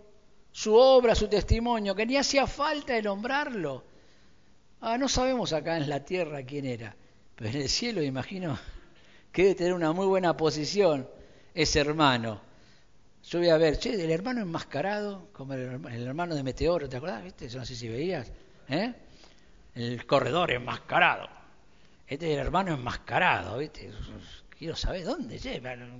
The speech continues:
tanto. No, no, no, no, es inaccesible, te van a decir. No creo que así sea, porque seguro que era muy humilde este hermano, al punto que quizás le dijo a Pablo, "No, no me nombres, Pablo."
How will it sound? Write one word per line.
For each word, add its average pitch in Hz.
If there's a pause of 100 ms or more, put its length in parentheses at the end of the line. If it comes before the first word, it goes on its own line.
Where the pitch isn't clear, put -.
(120)
tanto. 185 (840)
No, 151
no, 110
no, 107
no, 95 (260)
es 123
inaccesible, 117
te 123
van 147
a 147
decir. - (1300)
No 143
creo 165
que 147
así 139
sea, 160
porque 117 (280)
seguro 131
que 123
era 123
muy 131
humilde 135
este -
hermano, 123 (640)
al 123
punto 170
que 135
quizás 147
le 135
dijo 139
a 123
Pablo, 135
"No, 127
no 175
me 180
nombres, 92
Pablo." 101